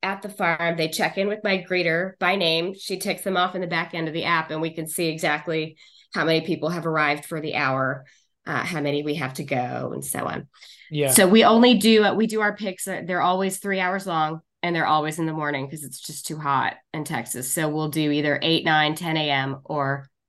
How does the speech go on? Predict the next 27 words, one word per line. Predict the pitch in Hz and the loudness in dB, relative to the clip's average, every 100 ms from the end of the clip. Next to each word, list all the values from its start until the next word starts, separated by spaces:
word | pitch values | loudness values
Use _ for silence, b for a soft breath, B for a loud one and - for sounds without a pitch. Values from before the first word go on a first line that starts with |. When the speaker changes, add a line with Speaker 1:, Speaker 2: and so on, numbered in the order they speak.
| - | -2
Speaker 1:
nine, | 160 143 | 0 0
ten, | 135 156 | 0 -2
eleven | 147 143 131 143 | 0 0 -2 -2
A | 143 | -2
M. | 120 110 135 b b b _ _ _ _ _ | -2 -4 -10 b b b _ _ _ _ _
People | - 233 220 196 | 4 4 4 2
do | 160 196 | 4 6
not | 190 185 202 | 6 4 2
have | 190 170 | -2 -4
to | - 160 | -4 -4
leave | 165 160 165 226 - | 0 0 0 -2 -2
after | 185 190 - 196 | -4 -4 -6 -6
an | 190 | -2
hour, | 160 175 196 240 262 - | 0 0 0 -2 -6 -4
but | 175 160 - 165 | 0 0 0 -8
generally | - 180 160 151 143 123 127 | -4 -2 0 -2 -4 -6 -8
people | 175 139 147 | -8 -6 -6
are | 131 | -4
done | 139 117 - | -4 -2 -2
after | 92 - 156 | -4 -4 -4
about | 151 123 | -2 -2
an | 160 | -2
hour. | - 107 90 | -2 0 -2
So | - 226 | 0 2
my | 208 185 | 2 0
parking | - 381 - - 180 156 | 0 0 0 0 0 0
lot | 123 113 120 | -2 -2 -4